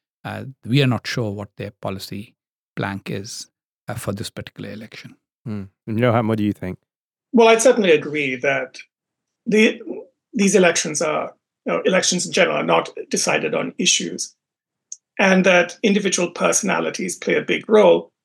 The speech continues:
Speaker 3: But in some ways, part of what attracts people to those personalities is the vision that they represent. So Nawaz Sharif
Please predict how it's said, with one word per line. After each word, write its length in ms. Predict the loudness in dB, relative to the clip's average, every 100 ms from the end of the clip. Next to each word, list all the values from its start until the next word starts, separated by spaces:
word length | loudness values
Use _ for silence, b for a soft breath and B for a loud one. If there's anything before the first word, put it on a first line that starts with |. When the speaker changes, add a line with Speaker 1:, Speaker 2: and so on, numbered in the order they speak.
| _ _ _ _ 0
Speaker 3:
But 280 | 2 2 -6 _ _ _ 2
in 100 | 4
some 260 | 6 6
ways, 280 | 6 6 2
part 280 | 2 2 4
of 100 | 2
what 120 | 0
attracts 500 | 0 0 0 0 -2
people 520 | -4 -4 -2 0 -2 -2
to 100 | -4
those 200 | -4 -2
personalities 1040 | -2 0 0 0 0 -2 -4 -4 -4 -8 _ _ _ _ _ _ _
is 500 | 2 4 4 0 -2 -6
the 260 | -6 -4
vision 540 | -2 2 2 4 0 -2
that 160 | -2
they 120 | -2 -2
represent. 680 | -2 -6 -6 -4 -4 -4 -10 _ _ _ _ _ -6
So 300 | 2 4 4
Nawaz 320 | 4 4 4
Sharif 600 | 2 2 0 -4 -8 -18